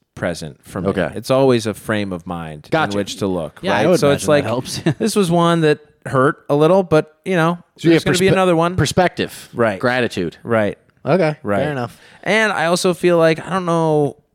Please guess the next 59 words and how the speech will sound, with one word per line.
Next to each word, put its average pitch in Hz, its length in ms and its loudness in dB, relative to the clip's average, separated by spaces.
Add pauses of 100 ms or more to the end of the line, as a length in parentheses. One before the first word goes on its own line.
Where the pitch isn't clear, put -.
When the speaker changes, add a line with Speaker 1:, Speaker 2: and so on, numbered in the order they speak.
(300)
Speaker 1:
I 143 80 -2
mean, 147 160 0
it 147 100 -2
might 175 160 0
be 156 80 0
weird, 139 480 2
but 123 60 0
it's 113 120 -4
like, 120 140 -2
I 107 60 -2
f-, - 280 -12 (160)
I 127 180 -2
do 147 360 2
feel 143 360 0
like, 110 520 -4 (1040)
'cause 156 160 -2
there - 120 0
are - 140 -6
other 180 180 2
Mormon 135 340 -2
comics 120 440 -4
out 107 300 -2
there. 71 380 -8
Like, 110 220 -6
Ryan 139 280 -4
Hamilton 131 500 -4
is 110 120 -4
Speaker 2:
There 90 120 0
Speaker 1:
a - 40 0
Mormon 113 240 0
Speaker 2:
are? - 20 -2
Speaker 1:
comic. 95 580 -8
Speaker 2:
He's 180 140 2
a 208 40 2
Mormon? 175 460 0
Speaker 1:
He's 131 160 -4
a 143 60 0
Mormon 151 400 -2
from 107 180 -10
Idaho. 107 600 -4
Speaker 2:
No 127 140 -10
shit. - 360 -14 (240)
Speaker 1:
Doesn't 160 280 0
talk 165 280 -4
about 147 200 2
it 147 60 2
on 143 160 0
stage 143 380 0
at 123 200 -8
all. 143 300 0
Speaker 2:
Yeah, 139 140 2
I 143 40 0
know 123 180 -2
that. 92 160 -4
I 123 80 -4
knew 156 140 4
he 135 60 4
was 104 140 -2
clean. 127 360 -4